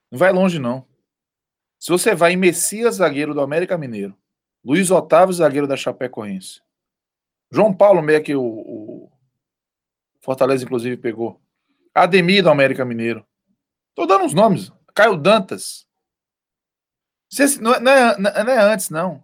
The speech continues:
É se você tem essa capacidade de investimento e o desprendimento. Porque você tem que ter um, um, uma equipe que olhe pro atleta e diga assim, "Isso não é só fase, isso é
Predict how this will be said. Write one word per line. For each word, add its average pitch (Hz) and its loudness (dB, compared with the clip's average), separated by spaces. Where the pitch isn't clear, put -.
É - -2
se 240 -6
você 240 -6
tem 240 -2
essa 233 -4
capacidade 185 -2
de 180 -8
investimento 147 -8
e 214 -6
o 233 0
desprendimento. 208 -4
Porque 147 -6
você - -8
tem 156 -4
que 139 -14
ter 151 -2
um, 240 -4
um, 123 -8
uma 123 -6
equipe 151 -10
que 190 -8
olhe 147 4
pro 147 0
atleta 139 2
e - -10
diga 160 0
assim, 143 -8
"Isso 143 -8
não 175 -4
é 180 -2
só 208 2
fase, 117 0
isso 143 -6
é 147 -2